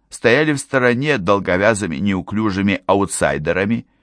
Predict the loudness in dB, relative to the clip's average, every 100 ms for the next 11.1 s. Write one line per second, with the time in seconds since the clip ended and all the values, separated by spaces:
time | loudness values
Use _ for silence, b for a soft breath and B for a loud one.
0 | _ _ _ _ -8 -2 2 0 0 -2
1 | -2 -2 -2 -4 -4 -2 -2 0 -2 -4
2 | -2 -2 0 0 -2 -4 -4 0 2 0
3 | -2 -6 -8 -2 -2 -2 -4 -2 -2 -2
4 | -6 -10 -12 -12 -14 _ _ _ _ -2
5 | 0 2 0 2 2 0 0 -2 2 0
6 | 0 -2 -2 -4 -4 -2 -2 0 0 -2
7 | -2 0 0 -2 -6 -4 -2 0 -2 -4
8 | -6 b b b b -2 -2 0 -4 0
9 | 0 2 0 -2 2 2 2 -2 -2 -2
10 | -2 0 -2 -4 -4 -4 -6 -4 -6 -6